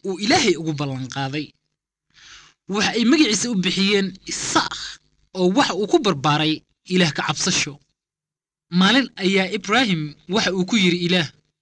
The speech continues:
"Ibraahim, wad wiilkaada aad jeceshahay oo gee dalka Muraaya, oo buurta dusheeda aan ku tusi doono ugu bixi allabari." Subaxii ku xigay, Ibraahim waxa uu gurtay qoryo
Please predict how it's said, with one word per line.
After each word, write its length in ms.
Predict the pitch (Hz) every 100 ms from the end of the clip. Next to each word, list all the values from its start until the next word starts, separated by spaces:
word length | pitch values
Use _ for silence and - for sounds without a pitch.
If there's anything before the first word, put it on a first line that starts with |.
| _ - - -
"Ibraahim, 640 | 165 190 277 202 180 165 - -
wad 240 | 226 185
wiilkaada 520 | 208 254 - 196 180
aad 120 | 180 160
jeceshahay 540 | 196 240 269 185 160 160 -
oo 160 | 180
gee 440 | 175 180 233 175 147
dalka 380 | 180 165 196 175
Muraaya, 520 | 156 151 156 139 135 - _ _ _ _ _ -
oo 120 | 196
buurta 340 | 170 269 -
dusheeda 460 | 214 285 - 240 208
aan 100 | 190
ku 100 | 185
tusi 280 | 214 277 254
doono 420 | 165 175 165 175 - _ -
ugu 200 | 190 233
bixi 300 | 202 - 180
allabari." 560 | 175 170 147 180 156 - _ _ _ _ _ _ -
Subaxii 480 | - 294 262 - 247
ku 140 | 247
xigay, 460 | 330 202 160 165 175 _ _
Ibraahim 520 | 202 180 233 226 208
waxa 180 | 233 202
uu 180 | 185 233 180
gurtay 320 | 170 170 - 185
qoryo 420 | 180 190 262